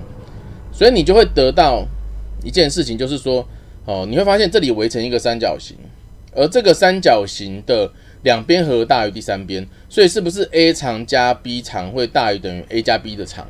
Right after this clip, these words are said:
也就是说，我们把这个上面全部加向量的话，我们还会在向量的那一章里面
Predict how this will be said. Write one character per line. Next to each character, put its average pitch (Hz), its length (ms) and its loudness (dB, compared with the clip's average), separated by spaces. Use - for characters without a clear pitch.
也 123 100 0
就 175 100 4
是 208 60 4
说， 214 220 4
我 139 60 2
们 135 100 -4
把 123 160 4
这 185 160 -4
个 143 280 4
上 175 180 2
面 170 140 4
全 127 220 -2
部 143 160 -2
加 123 200 4
向 120 240 0
量 120 160 0
的 98 120 -4
话， 98 280 0
我 123 100 0
们 127 100 0
还 143 140 6
会 185 160 6
在 185 140 8
向 165 280 4
量 151 220 4
的 127 140 2
那 143 120 2
一 139 160 -2
章 135 280 2
里 104 140 -6
面 110 340 -4